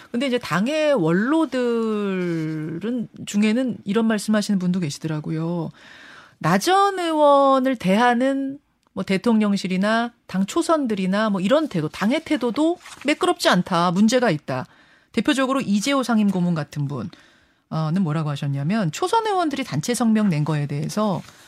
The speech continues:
"정당사에 있을 수 없는 일이다. 이거는 공천 줄석이다." 이런, 이런 이제 비판도 나왔고,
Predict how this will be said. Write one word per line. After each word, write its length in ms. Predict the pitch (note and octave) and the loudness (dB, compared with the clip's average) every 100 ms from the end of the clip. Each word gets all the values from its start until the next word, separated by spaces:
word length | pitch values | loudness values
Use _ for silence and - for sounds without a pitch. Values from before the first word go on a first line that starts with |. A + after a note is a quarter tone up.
| - - | -18 -2
"정당사에 680 | - F#3+ A3 B3 A#3 A#3+ D4+ | 4 8 8 6 4 2 2
있을 280 | F#3 - E4+ | 0 0 0
수 160 | G4 | 2
없는 260 | A#3+ F#3+ G3 | 2 2 0
일이다. 680 | D#3 C#3+ C#3 D#3+ D#3+ D#3 - - _ - | -2 -4 -4 -4 -6 -8 -14 -20 _ -6
이거는 220 | C4+ D4 | -2 0
공천 340 | - C4+ F4+ C#4 | 0 -2 0 -4
줄석이다." 840 | G3+ A3+ F4 G#3+ D#3 D3 C#3+ F3 - | -4 -2 -2 -2 -4 -4 -4 -8 -6
이런, 380 | A#3+ B3+ A3+ G3+ | -2 0 0 0
이런 340 | A#3 D4 B3 G3+ | 0 0 2 -2
이제 160 | F3+ | -4
비판도 400 | E3 E3 F#3 F3 | -6 -4 -2 -2
나왔고, 560 | E3 C#3 D#3+ - A#3 | -2 -4 -8 -8 -8